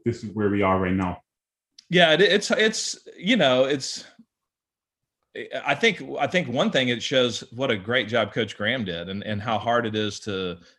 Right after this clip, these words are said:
Speaker 2: to have success at a school like Rice and, and, it, you know, heck, that he won a national championship. The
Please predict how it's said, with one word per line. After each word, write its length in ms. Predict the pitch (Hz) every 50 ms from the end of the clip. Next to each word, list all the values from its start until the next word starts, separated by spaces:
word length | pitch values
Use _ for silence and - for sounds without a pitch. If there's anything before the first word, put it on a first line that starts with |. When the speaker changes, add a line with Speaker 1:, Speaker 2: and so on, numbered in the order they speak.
| _ -
Speaker 2:
to 100 | - 101
have 260 | 110 123 123 117 -
success 840 | - 113 101 - - - 123 113 110 110 110 107 - - - - _ _ _ _ _ _ _ _ -
at 120 | 113 117
a 60 | 117 113
school 280 | - - 131 127 120
like 240 | 113 110 110 110 113
Rice 480 | 113 107 104 104 107 107 107 107 - 113
and, 220 | 107 101 104 104
and, 160 | - 107 110
it, 140 | 107 104 - -
you 220 | - 117 117 110
know, 300 | 101 95 90 92 98 - _ _ _ _ _ _ _ 101
heck, 240 | - 156 - - - 113 107 -
that 160 | 110 120 -
he 120 | 120 147
won 220 | 156 139 151 151 131
a 40 | 107
national 520 | 101 95 98 107 135 139 - 156 127 110
championship. 680 | - - 131 147 175 165 123 107 - - 113 110 110 - _ _ _ _ _ _ _ _ _ _ _ 117
The 240 | 131 127 139 131